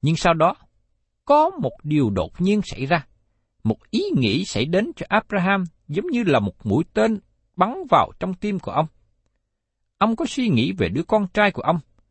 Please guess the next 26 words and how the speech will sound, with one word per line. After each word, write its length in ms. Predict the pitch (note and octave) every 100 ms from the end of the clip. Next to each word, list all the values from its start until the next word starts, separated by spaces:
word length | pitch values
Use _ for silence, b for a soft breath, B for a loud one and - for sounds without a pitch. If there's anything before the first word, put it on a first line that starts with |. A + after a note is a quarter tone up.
| _ _ _ _
Đứa 140 | C3 F#3+
con 200 | G3+ D#3
trai 220 | F#3 E3
đó 280 | D3 E3+ - _ _ -
là 340 | A#2 A2 - _ -
Ishmael. 500 | D#3 - G2+ E2 F2+ - _ _ _ _ _ _ _ _ _ -
Trong 140 | A#2
Sáng 260 | G2 C#3+ F3
Thế 80 | E3 -
Ký 200 | F#3 G#3
đoạn 260 | G2 G2
mười 120 | G#2
bảy 220 | E2 D#2 C3
câu 120 | -
mười 160 | D3+ D2+
tám, 240 | - A2+ E3 _ _ _ _ _ _ _ _ _ _
Abraham 580 | - D3 - C#3 C#3 C#3 B2+
thưa 180 | D#3 E3
cùng 300 | - A#2 A2+
Đức 140 | D3+
Chúa 120 | B3 G#3
Trời 200 | C#3 B2
rằng, 180 | B2+ G#2 _ _ _ _ _ _ _ -
"Chớ 180 | C#3 F#3
chi 260 | - E3+ - -
Ishmael 560 | G#3 F3 F3 F3 F3+